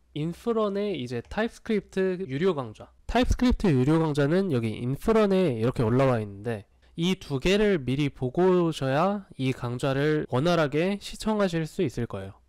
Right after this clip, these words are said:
그리고 만드는 내용은 웹게임, 제 무료 강좌 시간 때 했던 거를 만드는데 이제 제 강좌 내용을 그 웹게임에 적용하면서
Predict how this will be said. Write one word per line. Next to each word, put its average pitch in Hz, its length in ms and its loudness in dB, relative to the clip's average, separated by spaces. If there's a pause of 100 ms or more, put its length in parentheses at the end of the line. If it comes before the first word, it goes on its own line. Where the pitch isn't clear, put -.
(180)
그리고 143 520 2
만드는 170 440 0
내용은 135 420 0
웹게임, 113 600 -2 (680)
제 135 160 -6
무료 127 300 0
강좌 202 240 0
시간 185 440 -2
때 170 220 0
했던 175 300 -2
거를 160 180 0
만드는데 117 800 -4 (680)
이제 110 460 -8 (280)
제 117 360 -8
강좌 139 400 -2
내용을 127 640 0
그 120 180 0
웹게임에 135 600 2
적용하면서 120 800 -2